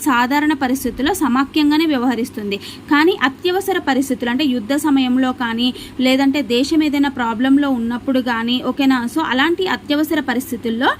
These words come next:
మన ఇండియా అనేది ఏకకేంద్ర ప్రభుత్వంగా వ్యవహరిస్తుంది అని చెప్పేసి మనకి బీఆర్ అంబేద్కర్ గారు చెప్పారనమాట. So, మనం కమింగ్ క్లాసెస్‌లో ఇంకా కొన్ని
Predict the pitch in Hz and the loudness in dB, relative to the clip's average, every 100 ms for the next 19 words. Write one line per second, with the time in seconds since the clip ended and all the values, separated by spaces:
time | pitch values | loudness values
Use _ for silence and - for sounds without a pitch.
0 | - - 285 349 320 277 277 277 240 233 | -10 -6 0 4 6 4 4 2 0 -2
1 | 403 269 294 339 359 339 349 277 240 240 | -2 0 0 0 0 0 0 -2 -2 -2
2 | 247 233 285 330 247 262 233 269 226 220 | -4 -2 -2 0 2 2 2 -2 -4 -2
3 | 240 233 247 233 - 226 - 605 740 - | 0 0 0 -2 -4 -6 -2 -2 -2 -10
4 | - 269 302 254 262 269 277 240 226 - | -2 0 0 2 2 2 0 -4 -4 -4
5 | 247 226 220 370 392 302 233 214 214 214 | -6 -4 -2 -2 -2 -2 -2 -4 -6 -8
6 | 208 233 539 605 - - - 370 349 320 | -6 0 0 0 -16 -14 -2 0 2 2
7 | 294 285 294 302 277 277 277 330 277 294 | 4 4 4 4 0 -2 -2 2 2 2
8 | 285 277 | 2 2